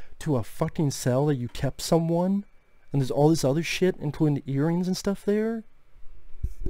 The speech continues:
Well, John Goodman couldn't fit in because the vent is too slim. How the fuck do you think John Goodman got there in the first place?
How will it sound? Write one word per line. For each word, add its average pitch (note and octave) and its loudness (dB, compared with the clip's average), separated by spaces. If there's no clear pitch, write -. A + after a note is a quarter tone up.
Well, B2+ 4
John B2+ 2
Goodman C3 0
couldn't A#2 -2
fit A2+ -2
in A#2 -2
because A2+ -4
the A2 -6
vent B2 -4
is B2 -8
too A#2+ -6
slim. G#2 -6
How D3 0
the F#3 2
fuck - -2
do E3 -2
you D#3 -2
think D#3 0
John C#3+ 2
Goodman C#3 0
got C3 -2
there C3 0
in B2 -2
the A2+ -4
first B2 -4
place? A2 -8